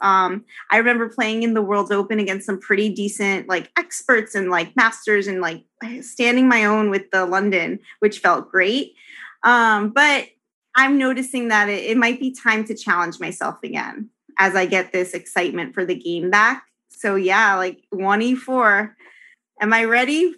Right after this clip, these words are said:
Not really, but are you ever ready? No. So I just have to dive in and, and, and accept the challenge. 'Cause I was an E four player the majority of my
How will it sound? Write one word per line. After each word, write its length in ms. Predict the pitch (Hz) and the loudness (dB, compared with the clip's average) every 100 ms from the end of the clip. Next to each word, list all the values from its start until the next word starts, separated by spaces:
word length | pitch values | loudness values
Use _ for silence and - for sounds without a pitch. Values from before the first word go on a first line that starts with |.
| - | -4
Not 360 | 220 233 254 | 2 2 2
really, 400 | 277 311 359 370 | -2 -2 0 0
but 160 | 240 - | -2 -2
are 100 | 226 | -2
you 220 | 226 233 | -2 0
ever 280 | 233 233 214 | 0 2 0
ready? 360 | 196 180 170 | 0 -4 -6
No. 320 | 185 185 151 190 | -2 -2 -2 -4
So 100 | 185 | -2
I 60 | |
just 120 | 185 220 | -2 -2
have 140 | 208 | -2
to 100 | 240 | -2
dive 360 | 214 208 214 208 | 2 2 2 2
in 380 | 208 233 302 - | 0 2 0 0
and, 500 | 208 202 196 196 202 196 - _ _ _ | 2 2 0 -2 -4 -6 -16 _ _ _
and, 320 | 202 190 - - | 0 0 -2 0
and 100 | 202 | 0
accept 380 | 190 - 226 262 | 0 0 0 0
the 80 | |
challenge. 800 | 254 247 214 339 - - - - _ _ | -2 0 2 2 -2 -6 -12 -18 _ _
'Cause 120 | - 247 | 0 2
I 100 | 240 | 4
was 240 | 240 247 | 2 2
an 100 | 262 | 0
E 140 | 247 226 | -4 -8
four 300 | - 202 208 | -2 -2 -2
player 640 | - 190 180 180 175 - _ | -2 -2 0 0 -2 -6 _
the 80 | - | -2
majority 720 | 214 202 220 190 185 180 170 | -2 0 2 4 4 2 -2
of 120 | 170 165 | -4 -4
my 480 | 165 160 151 156 | -2 -2 -4 -8